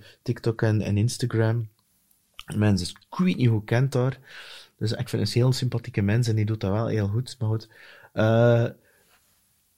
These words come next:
ja, omdat mensen nu eenmaal van mensen komen. Ze beginnen dat door te hebben, hè.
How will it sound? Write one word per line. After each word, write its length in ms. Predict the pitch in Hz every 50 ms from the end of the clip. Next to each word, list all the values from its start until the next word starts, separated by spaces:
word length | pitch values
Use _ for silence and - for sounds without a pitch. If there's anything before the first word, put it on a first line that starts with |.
| _ _ _ _ _ _ _ _ _ _ _ _ _ _ _ _ _ _ _
ja, 420 | _ - 160 151 165 151 - - -
omdat 300 | - 135 131 117 110 110
mensen 320 | 110 120 156 180 - - -
nu 60 | -
eenmaal 200 | 123 127 120 110
van 140 | - 117 104
mensen 340 | 113 131 156 156 - 127
komen. 260 | 123 - 120 - - 98
Ze 60 | 110
beginnen 240 | 120 123 135 143 143
dat 140 | 131 113
door 260 | 120 127 143 151 127 -
te 100 | - 117
hebben, 220 | 101 95 101 95
hè. 180 | - - 127 165